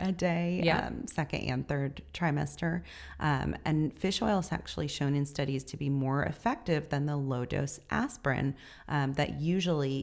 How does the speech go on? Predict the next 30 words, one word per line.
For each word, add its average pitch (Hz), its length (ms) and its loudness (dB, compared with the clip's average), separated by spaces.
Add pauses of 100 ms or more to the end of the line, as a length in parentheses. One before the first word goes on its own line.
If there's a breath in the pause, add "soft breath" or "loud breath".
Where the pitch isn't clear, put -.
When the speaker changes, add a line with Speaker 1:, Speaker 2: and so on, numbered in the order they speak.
Speaker 1:
is 131 180 -2
recommended - 680 -2
as - 200 -4
a 143 40 -4
solution - 560 -4
for 135 160 -4
preeclampsia. - 800 -6 (480)
Speaker 2:
Love 165 180 0
it. - 280 -8
And, 175 360 2
you 180 100 0
know, 165 120 2
so 165 160 -4
those 165 260 0
omega 165 320 0
threes 160 320 -2
not 156 260 0
only 156 600 0
reduce 147 800 -6 (140)
the 143 360 -4
clotting 190 480 0
factor 175 800 -2
and 147 520 -4
the 143 400 -4
influence 151 420 -2
there, 175 400 2
they 156 140 -2
also 156 480 -4
are 151 360 -2
a 143 320 -2